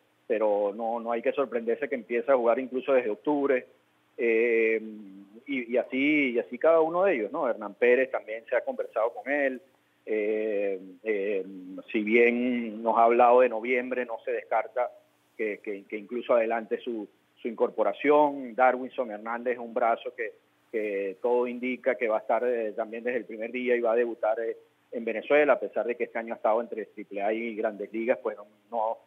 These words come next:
no ha podido hacer, debutar en Venezuela todavía y este año todo indica que sí lo va a hacer. Y así, pues la, la verdad es que, eh, los únicos casos que yo ahorita te diría que tienen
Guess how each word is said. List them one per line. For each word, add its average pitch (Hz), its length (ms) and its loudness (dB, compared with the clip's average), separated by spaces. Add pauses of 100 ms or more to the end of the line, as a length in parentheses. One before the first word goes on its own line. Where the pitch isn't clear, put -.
(140)
no 123 80 0
ha - 100 2
podido 127 300 6
hacer, 120 260 4 (180)
debutar 113 440 -2
en 127 80 -2
Venezuela 117 380 -2
todavía 123 460 0
y 113 100 -2
este 110 200 -4
año 110 200 -6
todo 113 180 -2
indica 110 340 -6
que - 180 -14
sí - 80 -20
lo 107 120 -2
va 107 80 0
a - 20 -14
hacer. 147 260 2 (580)
Y 131 120 2
así, 165 220 0
pues 123 200 0
la, 113 320 2
la 113 180 4
verdad 117 260 4
es 165 80 0
que, 170 260 0 (720)
eh, 113 160 0
los 113 180 0
únicos 165 440 -4
casos 165 360 0
que 117 160 -8
yo 113 120 -2
ahorita 143 360 -2
te 139 120 -4
diría 123 420 -2
que - 140 -12
tienen 123 460 -8